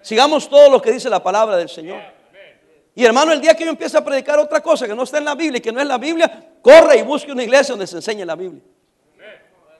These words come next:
Pero mientras todo lo que hacemos y hagamos esté basado en la palabra de Dios,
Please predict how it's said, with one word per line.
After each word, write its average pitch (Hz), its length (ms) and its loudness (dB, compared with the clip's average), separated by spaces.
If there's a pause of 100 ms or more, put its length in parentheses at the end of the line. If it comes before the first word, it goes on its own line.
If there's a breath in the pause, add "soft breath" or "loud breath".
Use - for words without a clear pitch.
(340)
Pero 269 160 6
mientras 254 400 -2
todo 381 200 0
lo 370 120 -2
que 311 80 -6
hacemos 254 460 -4
y 226 80 -6
hagamos 240 360 -2
esté 262 120 -2
basado 294 300 -2
en 285 40 -6
la 262 120 -4
palabra 262 340 -2
de 214 60 0
Dios, 349 260 -4